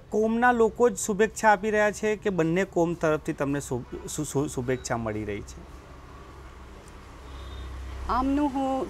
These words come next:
Speaker 2: શુભેચ્છાઓ એટલે, અ, communal harmony સારી રીતે રહે એના માટેને બધા બંને બાજુથી મને શુભેચ્છાઓ આવી.
Speaker 1: બેન, એક તમારી જ્યારે લડાઈ ચાલી તો એમાં એવું પણ એક વાત આવી હતી કે આ કોઈ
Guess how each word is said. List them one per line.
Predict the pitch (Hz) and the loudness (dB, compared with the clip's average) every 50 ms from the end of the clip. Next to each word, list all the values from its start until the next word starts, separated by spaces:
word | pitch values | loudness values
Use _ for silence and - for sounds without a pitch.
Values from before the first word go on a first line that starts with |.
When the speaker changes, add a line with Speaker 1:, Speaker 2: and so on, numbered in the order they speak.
| - - - | -6 -6 -4
Speaker 2:
શુભેચ્છાઓ | 247 196 269 285 302 285 - - - 320 320 320 320 | -2 2 2 2 2 2 -2 -2 2 4 4 4 4
એટલે, | 302 285 - - 277 311 302 302 320 | 2 0 -2 -2 -2 0 0 0 0
અ, | 320 - - - - - - - - - - - - - | -2 -2 -6 -12 -14 -14 -12 -12 -12 -12 -12 -14 -6 0
communal | - 233 226 262 285 294 339 359 330 | 2 2 2 4 2 4 4 2 2
harmony | 294 254 247 233 240 247 262 254 262 269 277 277 285 294 285 370 - - - - - - - - - - - - - - - - - - - - | 2 0 0 0 -2 -4 -4 -4 -2 -2 -2 -2 -2 -2 -4 -6 -10 -14 -18 -20 -20 -20 -20 -20 -20 -18 -20 -20 -20 -20 -20 -20 -20 -20 -16 -14
સારી | - - 240 196 208 226 269 | -8 -2 0 0 0 0 -2
રીતે | 254 254 247 - 254 247 | -4 -4 -4 -4 -4 -4
રહે | 233 202 185 175 190 185 160 - - - - - - - - - - | -4 -4 -4 -4 -6 -8 -8 -10 -16 -20 -20 -20 -20 -20 -20 -14 -8
એના | - 233 240 269 277 | -6 -4 -2 0 0
માટેને | 269 262 247 233 - 254 254 254 254 254 | 0 0 0 0 -2 -4 -6 -6 -8 -8
બધા | 214 196 190 170 - - - - 254 269 | -6 -6 -6 -8 -8 -14 -10 -8 -6 -6
બંને | 254 202 196 202 202 226 269 277 | -6 -6 -6 -6 -4 -4 -4 -2
બાજુથી | 240 220 202 180 185 190 - - 196 196 208 233 - - - - - - - - - - - | 0 0 -2 -2 -4 -8 -8 -8 -10 -10 -10 -12 -18 -20 -20 -20 -20 -20 -20 -20 -16 -12 -8
મને | 196 190 196 | -8 -6 -6
શુભેચ્છાઓ | - - 185 165 180 - - - - 196 202 - - | -8 -8 -10 -10 -10 -12 -12 -12 -10 -10 -10 -10 -10
આવી. | 185 170 - - - - - - - - - - - - - - - - - - - - - - - - | -12 -12 -12 -14 -16 -16 -16 -16 -16 -18 -18 -18 -18 -18 -18 -18 -18 -16 -16 -16 -16 -16 -16 -6 0 2
Speaker 1:
બેન, | 302 285 262 | 2 2 2
એક | - - - 240 240 - - - | 0 -2 0 0 0 -2 0 2
તમારી | 202 180 165 180 202 214 | 4 4 6 6 6 6
જ્યારે | 180 190 202 208 | 6 6 6 6
લડાઈ | 196 160 135 127 143 151 170 | 8 8 8 8 8 8 6
ચાલી | 165 - 151 123 120 135 143 127 117 | 6 6 6 6 6 6 4 2 2
તો | - - 175 | 2 2 2
એમાં | 180 - 165 165 175 196 202 - | 2 2 2 2 4 2 2 4
એવું | 185 170 170 185 208 190 | 6 6 6 6 6 2
પણ | 220 208 | 2 2
એક | 214 190 170 | 2 4 6
વાત | 147 139 156 165 - | 8 8 8 8 8
આવી | 143 123 123 127 127 | 6 6 6 2 0
હતી | - - 147 156 156 - | 2 2 0 2 2 4
કે | 175 170 175 185 | 4 4 6 4
આ | - - - 165 180 196 | 2 4 6 8 8 8
કોઈ | - - 202 208 214 214 220 220 | 8 6 6 6 6 6 2 0